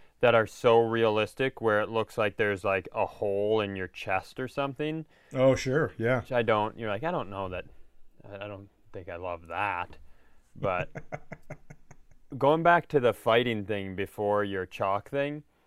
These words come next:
Speaker 1: my brother Jess told me a story about, uh, you know, one of those guys who is, "Oh, I'm gonna, I like to fight," like one of those guys.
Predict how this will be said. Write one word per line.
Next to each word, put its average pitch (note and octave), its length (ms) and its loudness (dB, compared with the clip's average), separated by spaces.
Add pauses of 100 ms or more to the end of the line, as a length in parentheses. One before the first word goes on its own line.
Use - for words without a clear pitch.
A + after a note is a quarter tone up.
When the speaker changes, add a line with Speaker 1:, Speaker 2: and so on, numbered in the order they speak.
(180)
Speaker 1:
my B2 140 4
brother C3 280 6
Jess A2 340 2
told G#2 300 0
me F#2+ 140 -8
a F2+ 80 -8
story F2+ 680 -6
about, F2+ 680 -4
uh, G2 300 -4
you A2+ 120 -6
know, G2+ 140 -4
one F#2+ 140 -6
of F#2 80 -8
those F#2 200 -8
guys F#2 520 -4
who F2+ 240 -10
is, E2+ 420 -10 (840)
"Oh, A#2 140 6
I'm A2+ 100 4
gonna, G2 340 -4 (720)
I A#2+ 80 0
like A#2 220 2
to - 80 -12
fight," - 520 -4
like G#2 220 -4
one A2 140 -2
of G2+ 60 -8
those G2 200 -2
guys. C3+ 420 0